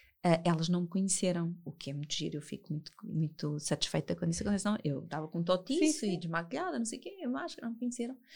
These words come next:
Speaker 1: E depois uma amiga minha disse-lhes, disse-lhes que era eu. E então foi muito engraçada a reação, porque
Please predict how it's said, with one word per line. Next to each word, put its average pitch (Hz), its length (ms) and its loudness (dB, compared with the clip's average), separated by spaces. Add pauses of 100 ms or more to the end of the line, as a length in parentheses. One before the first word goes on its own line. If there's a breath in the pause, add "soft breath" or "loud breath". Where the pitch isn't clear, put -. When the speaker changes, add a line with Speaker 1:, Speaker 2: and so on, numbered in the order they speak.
(240 soft breath)
Speaker 1:
E 226 80 4
depois 202 240 0
uma 165 160 6
amiga 180 320 6
minha 196 200 4
disse-lhes, 208 580 0 (600)
disse-lhes 180 360 6
que - 140 4
era 165 100 6
eu. 143 260 0 (1500)
E 175 120 8
então 170 260 4
foi 170 180 -2
muito 165 200 0
engraçada 165 460 -2
a 165 40 -6
reação, 165 500 -6 (200)
porque 170 300 -6